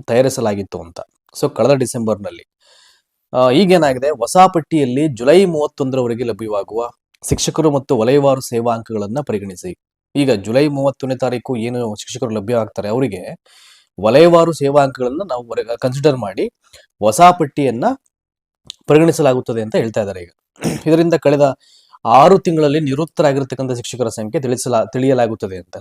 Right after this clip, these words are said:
So ಗೊತ್ತಾಗ್ಬಿಡುತ್ತೆ ಈಗ ಸಿಕ್ಸ್ ಮಂತ್ಸ್ ಅಲ್ಲಿ ಯಾರೆಲ್ಲ ರಿಟೈರ್ಮೆಂಟ್ ತಗೊಂಡಿದ್ದಾರೆ ಅಂತ.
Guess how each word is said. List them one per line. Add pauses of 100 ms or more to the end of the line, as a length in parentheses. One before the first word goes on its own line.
So
ಗೊತ್ತಾಗ್ಬಿಡುತ್ತೆ
ಈಗ
ಸಿಕ್ಸ್
ಮಂತ್ಸ್
ಅಲ್ಲಿ
ಯಾರೆಲ್ಲ
ರಿಟೈರ್ಮೆಂಟ್
ತಗೊಂಡಿದ್ದಾರೆ
ಅಂತ.